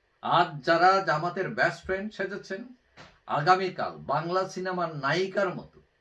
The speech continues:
কুলবালিশ নিয়ে আপনাদের কাঁদতে হতে পারে। এখন বাংলা সিনেমার নায়িকা তো বালিশ ভিজিয়ে শেষে প্রেম ফিরে পায়।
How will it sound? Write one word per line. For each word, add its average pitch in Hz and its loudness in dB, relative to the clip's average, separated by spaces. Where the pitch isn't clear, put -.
কুলবালিশ 185 0
নিয়ে 190 -4
আপনাদের 151 -6
কাঁদতে - -4
হতে - -14
পারে। - -20
এখন 170 -2
বাংলা 151 0
সিনেমার 240 -2
নায়িকা 220 0
তো 208 -6
বালিশ 175 2
ভিজিয়ে 185 4
শেষে 180 2
প্রেম 170 -2
ফিরে 160 -4
পায়। - -12